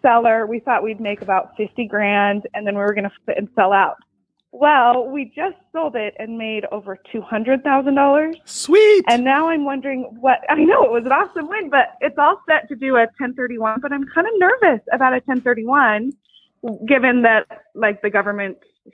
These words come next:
Speaker 1: for forgiveness of renters and just kind of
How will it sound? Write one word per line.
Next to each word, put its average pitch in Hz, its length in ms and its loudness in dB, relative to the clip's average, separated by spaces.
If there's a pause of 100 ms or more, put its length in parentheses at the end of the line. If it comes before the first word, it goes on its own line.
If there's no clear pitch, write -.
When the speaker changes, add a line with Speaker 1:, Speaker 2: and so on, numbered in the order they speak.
Speaker 1:
for 208 260 -4 (220)
forgiveness 208 520 -2 (140)
of 185 200 -10
renters 254 680 2 (160)
and 202 240 -6 (140)
just 233 120 -4 (120)
kind 233 160 2
of 208 140 2